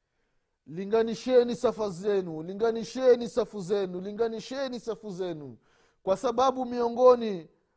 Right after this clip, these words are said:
mwa kulinganisha sala ni miongoni mwa sababu za ukamilifu wa sala. Miongoni mwa sababu za kukamilisha sala, kunyoosha safu, ni miongoni mwa ukamilishi-, ukamilifu wa swala.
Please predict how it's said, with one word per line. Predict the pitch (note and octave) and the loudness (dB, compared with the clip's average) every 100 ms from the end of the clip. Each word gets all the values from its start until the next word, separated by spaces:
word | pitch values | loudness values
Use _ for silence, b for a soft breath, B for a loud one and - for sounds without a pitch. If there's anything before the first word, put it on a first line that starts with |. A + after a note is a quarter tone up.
| _ | _
mwa | D#3 G3+ | -4 -2
kulinganisha | G3+ A3 A3 A3+ A#3 A#3+ A3+ | -2 -6 -2 -2 -2 0 0
sala | A3+ A#3+ A#3 G#3+ F3 C3+ C#3 | 4 8 8 8 4 0 -10
ni | E3 | -12
miongoni | G3 G#3 G#3+ A#3 A3+ | -8 -6 2 0 2
mwa | A3 | -2
sababu | A3+ G#3+ A3+ A3+ | -2 0 0 0
za | F#3 | -2
ukamilifu | G3+ G#3+ G#3+ G#3 A3 A3+ | -2 -2 -4 -6 -8 -4
wa | G3+ | -4
sala. | - G#3+ G3 F3+ C#3+ A2 _ - - _ _ _ _ _ _ _ _ _ _ _ _ _ _ _ D3+ | 0 2 2 0 -4 -6 _ -20 -20 _ _ _ _ _ _ _ _ _ _ _ _ _ _ _ -8
Miongoni | G3 G#3 A#3 C4 | -6 2 4 4
mwa | B3 A3+ | 2 0
sababu | A#3+ A#3+ A#3+ | 2 2 2
za | G#3 A3+ | 2 -4
kukamilisha | G#3+ A3 A3 A3+ A#3+ A#3+ | -2 -6 -4 -8 -6 -6
sala, | A#3 A#3 A#3+ F#3+ F3 - _ _ _ _ _ - | 4 8 8 8 4 2 _ _ _ _ _ -10
kunyoosha | A3 G#3+ A#3+ B3 A#3 | -6 -2 0 0 -4
safu, | - B3 A3+ - F3 D3 C#3 _ _ - | 2 4 4 2 -10 -10 -12 _ _ -14
ni | E3+ | -10
miongoni | G3+ G#3 A3+ | -8 0 0
mwa | A3+ G#3+ | 0 -4
ukamilishi-, | G#3 G3+ G3 G3+ G#3 | -4 -4 -8 -10 -6
ukamilifu | F3+ F3 E3+ E3 F#3+ F3+ F#3+ F#3 | -8 -8 -14 -8 -6 -6 -10 -8
wa | E3+ | -8
swala. | - C#3+ B2 G2+ | -6 -8 -8 -12